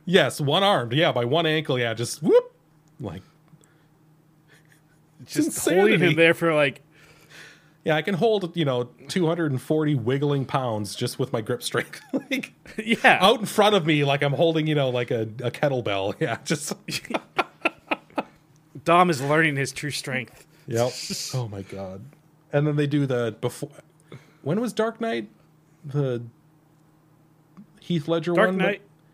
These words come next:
Speaker 1: when did that one come out?
Speaker 2: Oh eight.
Speaker 1: Oh eight? So maybe they ripped that off of the Let 'Em Go. <laughs> Or no,
Speaker 2: <laughs>
Speaker 1: he
Speaker 2: Oh,
Speaker 1: said,
Speaker 2: yeah.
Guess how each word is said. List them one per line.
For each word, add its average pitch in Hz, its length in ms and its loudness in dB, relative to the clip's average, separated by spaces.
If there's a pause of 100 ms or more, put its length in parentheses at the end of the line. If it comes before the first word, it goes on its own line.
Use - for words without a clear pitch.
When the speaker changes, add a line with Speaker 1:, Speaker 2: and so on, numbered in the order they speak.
(120)
Speaker 1:
when 156 100 -6
did 151 80 -2
that 123 100 -2
one 107 100 -6
come 98 160 -6
out? 90 200 -8 (880)
Speaker 2:
Oh 170 160 0
eight. 123 180 -2 (520)
Speaker 1:
Oh 113 140 2
eight? 139 280 -2 (320)
So - 160 -10
maybe 110 180 -4
they 107 140 0
ripped 107 260 -4
that 107 180 -2
off 98 240 -4
of 98 120 -6
the 98 220 -4 (140)
Let 107 280 -4
'Em 101 100 -6
Go. 104 320 -4 (480)
<laughs> 202 80 -4 (260)
Or 190 60 -2
no, 165 140 4
Speaker 2:
<laughs> - 0 -
Speaker 1:
he 208 80 8
Speaker 2:
Oh, 185 140 8
Speaker 1:
said, 165 80 6
Speaker 2:
yeah. 123 220 2